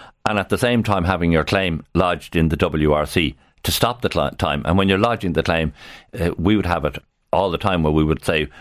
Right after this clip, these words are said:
"We're lodging this claim, it's a, uh, and please, we're going through the internal grievance procedure, so please put this on hold until we come back and tell you, but we, but we've stopped the clock running."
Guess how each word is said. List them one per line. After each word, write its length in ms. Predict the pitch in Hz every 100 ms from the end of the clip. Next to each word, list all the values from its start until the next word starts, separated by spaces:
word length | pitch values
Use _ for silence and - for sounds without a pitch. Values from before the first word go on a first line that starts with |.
| -
"We're 140 | 80 85
lodging 300 | 107 95 76
this 140 | 69
claim, 240 | - 80 76
it's 160 | -
a, 160 | 78 69 - - -
uh, 180 | 78 - -
and 200 | 87 78
please, 320 | - 90 73 -
we're 140 | 82
going 240 | 76 107 107
through 140 | 76
the 120 | 76
internal 360 | 73 76 73 71
grievance 360 | 80 76 76 -
procedure, 440 | 73 82 69 76 - -
so 120 | 98
please 240 | 110 120 120
put 220 | 104 -
this 180 | 82 78
on 80 | 76
hold 420 | 104 98 80 - _ _ _ _ _ 92
until 440 | 85 98 82 80 -
we 140 | 87
come 100 | 90 80
back 180 | 78
and 100 | 80
tell 160 | 87 76
you, 120 | 73
but 160 | 69 92
we, 240 | 92 90
but 200 | - 98
we've 200 | 87 87
stopped 360 | - 110 85 -
the 80 | 92
clock 400 | 90 78 - 82
running." 300 | 76 65